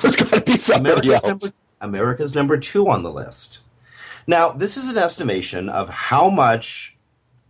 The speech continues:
Speaker 2: is spent on digital advertising per internet user in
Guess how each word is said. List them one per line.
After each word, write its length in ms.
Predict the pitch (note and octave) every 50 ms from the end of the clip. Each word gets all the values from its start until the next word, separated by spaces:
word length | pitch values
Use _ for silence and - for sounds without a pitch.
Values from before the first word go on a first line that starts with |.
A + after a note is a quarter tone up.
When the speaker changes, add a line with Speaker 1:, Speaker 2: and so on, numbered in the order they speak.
| _ _ _ _ -
Speaker 2:
is 160 | - B2 A#2+
spent 380 | - - - C#3+ C#3+ D3+ F3 - -
on 160 | - A2 A2
digital 420 | G2 G2+ B2 C#3+ C#3+ - - F#3+ D3+
advertising 920 | A#2 G#2 G2 F2+ F2+ - - G2+ F#2+ F#2 F2 F#2+ F#2+ G2 G2 F#2+ - - - - -
per 500 | - - - E3+ F3+ F#3+ G3 F3+ A#2+ - - - _ _
internet 360 | - B2+ C#3 C#3+ C#3 C#3 - -
user 540 | G#2+ B2 C3 C3 A#2 - D#2 D2 D2 C#2+ - - - - - - - - -
in 80 | A#2+